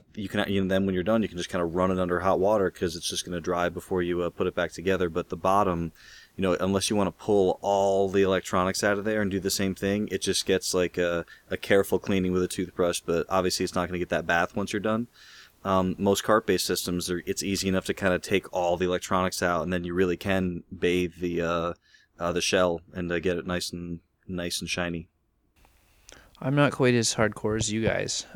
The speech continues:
Speaker 2: Um, I usually have some, uh, unscented baby wipes, and I, I do the outside of the shell really well with the baby wipes.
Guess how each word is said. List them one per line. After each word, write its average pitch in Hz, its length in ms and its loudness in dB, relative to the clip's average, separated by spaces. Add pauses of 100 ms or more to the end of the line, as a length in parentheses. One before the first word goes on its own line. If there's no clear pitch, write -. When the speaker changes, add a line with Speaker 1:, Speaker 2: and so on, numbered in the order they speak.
Speaker 2:
Um, 101 440 -2
I 90 60 -6
usually 107 280 -2
have 104 180 -2
some, 98 400 -2
uh, - 260 -6 (440)
unscented 107 460 -4
baby 101 300 -4
wipes, - 440 -2
and - 140 -14
I, 98 320 -4
I - 60 -8
do 107 140 -2
the 98 100 0
outside 101 280 -2
of 104 40 -2
the 98 80 -2
shell 95 260 2
really 98 220 0
well 104 220 -2
with - 100 -12
the - 60 -20
baby 98 200 -4
wipes. 101 460 -4